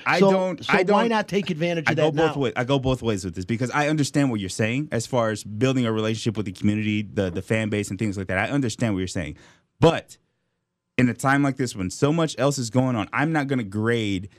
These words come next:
Speaker 1: the media engagement based on this year. First of all, the media engagement that I've had seen from this coaching staff, if you follow any of them on Twitter, they've been very engaged on social media,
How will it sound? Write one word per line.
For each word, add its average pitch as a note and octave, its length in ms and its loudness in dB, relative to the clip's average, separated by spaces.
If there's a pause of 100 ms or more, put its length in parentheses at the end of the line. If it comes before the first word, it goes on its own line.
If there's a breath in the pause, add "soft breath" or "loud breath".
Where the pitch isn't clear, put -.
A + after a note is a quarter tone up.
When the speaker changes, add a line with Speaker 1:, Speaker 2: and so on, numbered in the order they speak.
(160 soft breath)
Speaker 1:
the G2+ 120 0
media A#2 340 2
engagement F#2+ 640 -4
based G#2+ 300 -2
on F#2 340 -2
this G#2 320 -6
year. F#2 300 -4 (180)
First A3+ 380 0
of F#2+ 80 -6
all, D#2+ 240 -8 (300 loud breath)
the A#2 180 0 (100)
media D#3+ 260 2
engagement C#3 360 0
that G#2+ 40 -2
I've F#2+ 120 -6
had D3 240 0
seen A#2 180 2
from F#2+ 140 -2
this F2+ 100 -4
coaching F2 280 -6
staff, E2+ 260 -8
if F#2+ 100 -6
you G2+ 80 -8
follow B2 300 2
any D3+ 260 2
of A2+ 80 0
them G2+ 160 -2
on F2+ 140 -2
Twitter, C#3+ 240 -4
they've B2 180 0
been D#3+ 160 0
very B2 300 0
engaged F#2+ 420 -2
on F#2+ 80 -2
social G#2 320 -2
media, G2 340 0